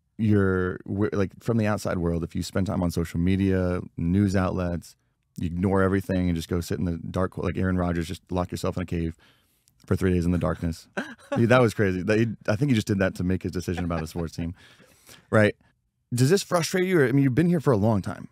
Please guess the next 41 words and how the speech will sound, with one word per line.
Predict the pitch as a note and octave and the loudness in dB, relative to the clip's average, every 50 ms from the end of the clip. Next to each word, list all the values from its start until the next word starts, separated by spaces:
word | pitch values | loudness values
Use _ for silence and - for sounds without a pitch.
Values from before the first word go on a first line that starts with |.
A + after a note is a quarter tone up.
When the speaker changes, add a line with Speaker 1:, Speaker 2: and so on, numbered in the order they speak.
| _ _ - | _ _ -2
Speaker 1:
Like, | A2 G#2 | 0 0
you've | A#2 A2+ | 2 2
been | D3 C#3+ | 4 4
here | D3 C#3 | 4 4
for | A2+ C#3 | 4 4
a | B2+ | 4
long | A#2+ A2+ G#2+ G#2 | 4 4 2 2
time. | - F#2+ E2+ F2 A2 | 0 0 -2 -4 -4
Speaker 2:
Yeah. | A2 C#3+ D#3+ C3 _ _ _ _ _ _ _ _ - B2 G#2+ F#2+ | -8 -12 -16 -20 _ _ _ _ _ _ _ _ -10 -10 -10 -2
Speaker 1:
Does | - C3+ C#3 C#3 | 2 2 4 4
it | E3+ - - _ _ _ _ _ _ _ _ _ _ _ _ _ _ _ | 2 0 -2 _ _ _ _ _ _ _ _ _ _ _ _ _ _ _
frustrate | - - C3 C#3+ D3+ - - C4+ C#4+ - - | -6 -2 -2 -2 -2 -2 -2 -2 -2 -2 -2
you | G2+ G2 G#2+ A#2+ C3 C3 | 0 2 4 4 4 4
when | C3+ C3+ C3 | 4 4 4
you | C3 B2 | 4 2
see | A#2+ - - C3+ | 2 0 -2 -2
this | C3 C#3 C#3 A#2+ | 0 0 -2 -2
being | - - B2+ B2+ A#2+ A#2+ A#2 G#2+ F#2+ | -2 -2 -2 0 2 2 2 2 2
the, | F#2+ G2+ G2 - - - - _ - | 2 0 0 -2 -4 -10 -20 _ -10
what | G#2 F#2+ G#2 B2 - - - _ - | -4 0 2 2 2 0 -4 _ 0
most | A2 G#2+ A2 A#2 A#2 A#2+ A2+ - | 2 4 6 6 4 4 2 -2
of | B2 A2+ | -4 -2
the | G#2+ | -2
public | - G#2 G2 G2 G#2 G#2 - | -2 -2 -2 -2 -2 -2 -2
is | G2+ F2 - | -4 -6 -4
seeing | - G2 G2 G2 G#2 G#2 | -2 -2 0 2 2 2
is | G2 F2+ E2+ - | 0 0 -2 -4
just | - G2+ F2+ - - - - - | -4 -4 -4 -4 -6 -8 -6 -6
so | - A2+ A2 C3+ C3 B2 | -6 -4 -2 0 0 0
blatantly | A2+ G#2 G2+ G2+ G#2 - G#2 G#2 G2+ | 0 0 0 0 0 0 0 0 0
just | F2+ F#2+ F2+ - | -2 -2 -4 -2
not | - F#2 F#2 F#2+ F#2+ - - - | -2 0 0 0 -2 -4 -6 -8
what | G2 G2 F#2 | -4 -4 -2
it | F#2 | -2
looks | F2+ F#2 F2+ - - | -2 -4 -6 -6 -6
like | F#2 F2 | -8 -6
in | - F2+ | -6 -6
real | F#2 F2+ | -6 -6
life? | F2 F2 F2+ F2+ - | -4 -4 -4 -4 -4
Does | - F#2+ | -4 -2
that | A2+ C3 - - | 0 -2 -2 -4